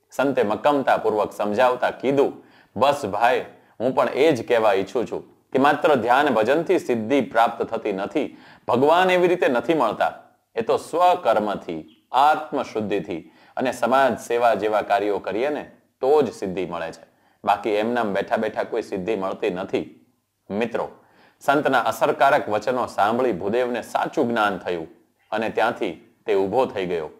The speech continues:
મિત્રો, દરેક વાતનો, સમાજમાં દરેક સત્કર્મનો જો એક સાર કાઢવો હોય તો એવું કાઢી શકાય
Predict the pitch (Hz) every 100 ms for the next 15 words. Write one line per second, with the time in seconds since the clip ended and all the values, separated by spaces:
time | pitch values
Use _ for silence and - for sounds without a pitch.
0 | _ _ _ - 95 101 104 85 - _
1 | _ _ - 120 151 180 175 117 110 107
2 | 98 - 87 78 - 107 117 120 117 123
3 | 110 143 180 131 - 135 - 131 117 98
4 | 85 - _ _ _ 135 139 185 220 220
5 | - 143 127 110 107 107 107 95 101 104
6 | 95 87 104 98 90 92 90 80